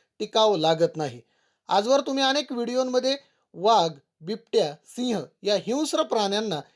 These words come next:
इतर प्राण्यांची शिकार करताना पाहिलं असेल. हे प्राणी आपली भूक भागवण्यासाठी इतर प्राण्यांच्या कळपांवरही हल्ला करतात. या हिंस्र प्राण्यांसाठी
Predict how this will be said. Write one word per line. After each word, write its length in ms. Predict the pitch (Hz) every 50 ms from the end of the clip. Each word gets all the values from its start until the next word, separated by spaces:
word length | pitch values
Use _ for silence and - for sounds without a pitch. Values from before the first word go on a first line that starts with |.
| _ _
इतर 320 | - 220 - - 294 320
प्राण्यांची 560 | 285 - 262 240 214 214 214 214 202 - 247 226
शिकार 320 | - 202 - - 202 202
करताना 460 | 196 - 208 202 208 - 220 220 233
पाहिलं 420 | 220 226 208 202 196 196 202 202 202
असेल. 220 | 196 - 214 214 208 _ _ _ _ _ _
हे 180 | _ - 226 277
प्राणी 460 | 277 - - 247 247 254 254 202 175 - _ _ _ _ -
आपली 360 | 202 208 - - 247 269 262
भूक 420 | 196 147 135 175 285 254 - -
भागवण्यासाठी 960 | 202 170 165 160 160 170 185 190 196 196 202 196 - 196 190 185 - 185 143 139 - _ _ _ _
इतर 320 | - 220 226 - 277 294
प्राण्यांच्या 560 | 302 - 240 214 196 185 190 196 196 - 226 226
कळपांवरही 800 | 226 - 180 175 170 170 196 196 202 202 208 202 202 214 226 240 - _ _ _
हल्ला 320 | - 170 175 175 175 170
करतात. 380 | 165 165 156 135 120 - 127 117 - _ _ _ _ _ _
या 160 | 151 170 175
हिंस्र 480 | 170 143 135 202 254 294 285 - 302 294
प्राण्यांसाठी 760 | - 240 208 185 185 190 196 196 185 - 196 180 - 208